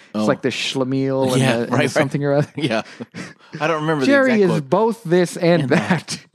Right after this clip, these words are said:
Speaker 1: <laughs> He spills it and it gets spilled on him.
Speaker 2: <laughs> Oh, jeez.
Speaker 1: That's Krillin.
Speaker 2: That is Krillin. And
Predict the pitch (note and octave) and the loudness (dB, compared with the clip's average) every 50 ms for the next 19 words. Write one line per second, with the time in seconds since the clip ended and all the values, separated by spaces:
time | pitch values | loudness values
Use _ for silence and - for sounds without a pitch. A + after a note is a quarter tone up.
0 | - _ _ _ - - F#3 G#3 F#3 - - - F#3 F3+ F3 E3+ D3+ - E3+ E3+ | -20 _ _ _ -8 -4 -2 -2 -2 -4 -4 0 2 2 2 2 0 0 -2 -2
1 | - - E3 D#3 D#3 E3+ D#3+ D3+ D#3+ D#3 - - - - D#3+ C#3+ C#3+ C3+ C3 B2+ | -2 -2 0 2 2 2 2 2 0 0 0 -6 -2 0 2 2 4 4 4 2
2 | B2 A2+ G#2+ - - A#2 G#2+ - _ _ - - - - _ - - - _ - | 2 0 -2 -4 -4 -4 -6 -6 _ _ -12 -10 -10 -10 _ -12 -12 -12 _ -8
3 | - - - - - - - - _ - - _ _ - - - G3+ F#3+ - - | -4 -4 -4 -4 -6 -12 -16 -20 _ -18 -18 _ _ -12 -6 -4 -4 -6 -4 -2
4 | - G2 G2+ - - - C#3 - - - - - - - - B2 A#2+ A#2 - - | 0 0 0 0 0 2 2 2 2 -2 -6 -10 -10 -2 -2 0 0 0 -4 -4
5 | - A#2 G2+ F#2 F2+ F2 - _ _ _ _ - - - - _ - - F#3+ F3+ | -2 0 0 0 0 -2 -4 _ _ _ _ -20 -20 -20 -20 _ -2 0 0 0
6 | D3 | 0